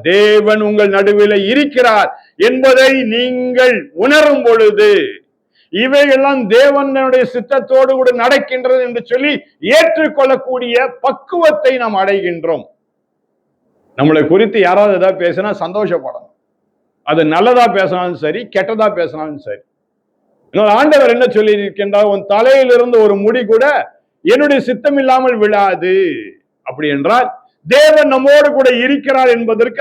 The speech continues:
அதுதான் அர்த்தம். எது நடந்தாலும் சரி, தேவன் என்னோடு கூட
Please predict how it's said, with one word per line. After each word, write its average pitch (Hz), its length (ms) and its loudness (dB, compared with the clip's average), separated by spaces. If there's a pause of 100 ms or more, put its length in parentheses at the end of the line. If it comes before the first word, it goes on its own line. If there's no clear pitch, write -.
அதுதான் 240 340 0
அர்த்தம். 247 360 -4 (640)
எது 269 320 0 (120)
நடந்தாலும் 302 640 2
சரி, 254 200 2 (360)
தேவன் 302 400 4
என்னோடு 294 480 4
கூட 269 120 2